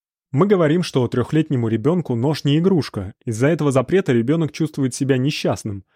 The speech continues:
Мы снова обдумываем ситуацию и уже окончательно уверяемся, что для ребёнка играть с ножом и вправду очень опасно, и объясняем это ему. Мы говорим шестилетней девочке, чтобы она за обеденным столом не играла с кубиком льда.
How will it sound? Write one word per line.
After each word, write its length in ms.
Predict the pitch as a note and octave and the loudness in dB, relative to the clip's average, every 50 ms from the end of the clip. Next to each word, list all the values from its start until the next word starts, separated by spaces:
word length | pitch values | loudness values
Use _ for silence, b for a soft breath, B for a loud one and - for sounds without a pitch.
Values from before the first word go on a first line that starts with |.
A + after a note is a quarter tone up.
| _ _ _ _ _ - | _ _ _ _ _ -2
Мы 100 | D3+ G3+ | -2 0
снова 380 | - - F#3+ F3+ F3 D#3+ D#3 | 0 2 0 0 2 2 2
обдумываем 500 | D3 C#3 C3 D3 C#3+ C#3 C3+ C3 C3 B2+ | 0 0 0 0 0 0 2 0 0 -2
ситуацию 640 | B2+ - - B2 - B2+ B2+ A#2+ - - C3 A#2+ - | -2 -4 -6 -2 0 0 0 0 0 -2 -4 -4 -2
и 100 | - C#3 | -2 -2
уже 220 | B2+ B2 A#2+ C#3+ C3+ | 0 0 2 2 2
окончательно 800 | - - B2 - B2+ A#2 A2+ - - D#3 D#3+ - C#3+ B2+ A#2 A2 | 2 0 -2 -2 0 -2 -2 -2 -2 -2 -2 0 -2 -2 0 0
уверяемся, 640 | A2 G#2+ A2+ A#2 C3+ D#3 D#3 D3 C3+ - - B2 A2+ | 0 0 0 2 2 2 0 0 -2 -2 -2 -2 -2
что 200 | - - A#2+ A2+ | -2 -2 -4 -2
для 120 | A2 A#2 | 0 0
ребёнка 400 | A#2 B2+ C3+ F#3 G3 F#3 - C#3+ | 0 2 2 0 0 0 0 -2
играть 260 | A#2+ A2+ A#2+ B2+ B2 | 0 2 0 0 0
с 40 | - | 0
ножом 280 | A#2+ A#2 A2+ C3 E3+ E3 | -4 -2 0 0 -2 -2
и 120 | - - | -2 -6
вправду 400 | C#3+ - - G#3 F#3+ C#3 G#2+ A2 | -8 -4 -2 0 0 0 0 -2
очень 260 | G#2+ G#2 - - A#2 | -4 -4 -4 -4 -2
опасно, 460 | C3 C#3+ - E3 B2 G#2+ - A2+ G#2 F#2 b b b b b b b | -2 0 0 0 0 0 -2 -8 -8 -10 b b b b b b b
и 80 | - G3 | 0 0
объясняем 600 | G#3+ F3+ F3 G3 F#3 - F#3 E3 B2 G#2+ G2+ G#2 | 0 0 0 -4 -4 -2 -4 -2 -2 -2 -4 -6
это 160 | G2+ G2 A2 | -6 -6 -6
ему. 320 | G2+ G#2 A#2+ A#2+ G2 - _ _ _ _ _ _ _ _ _ _ _ _ _ _ _ - | -4 -4 -4 -6 -8 -12 _ _ _ _ _ _ _ _ _ _ _ _ _ _ _ -2
Мы 140 | C3 C3+ | 0 2
говорим 340 | C3 C#3+ C#3 C#3+ C#3+ D3+ D3+ | 4 4 4 4 4 2 2
шестилетней 580 | C3+ - C#3+ B2+ - C#3+ C#3 D3 C#3+ - C#3+ C3+ | 0 -2 -4 -2 0 0 0 0 0 0 -2 -2
девочке, 520 | A#2+ C#3 F#3+ G#3 F3 C3+ - - B2 A2+ | 0 2 2 2 2 -2 -4 -4 -4 -4
чтобы 300 | F#2+ - - B2 B2 C3+ | -4 -4 -4 0 0 0
она 200 | D#3+ F#3 G3+ F#3+ | 0 0 0 0
за 160 | D#3 C3+ B2+ | 0 0 0
обеденным 460 | A#2+ A#2+ C3+ C#3+ C3+ C3+ C3 B2+ B2 A#2 | 0 2 0 0 0 0 -2 -2 -4 -6
столом 440 | - - C3 C3 D#3+ G3+ G3 D#3+ | -4 -4 -2 0 0 0 0 0
не 140 | C3+ B2 B2 | 0 0 0
играла 260 | A#2 C3+ D3+ E3+ E3+ | 0 0 0 0 -2
с 80 | D3 - | -2 -2
кубиком 380 | - D3+ C#3 D3 C#3+ - D#3 D#3 | -2 -4 -2 -2 -2 -2 -2 -2
льда. 400 | D#3+ D#3+ D#3 E3 B2+ G#2 F#2+ | -2 0 0 0 0 0 -2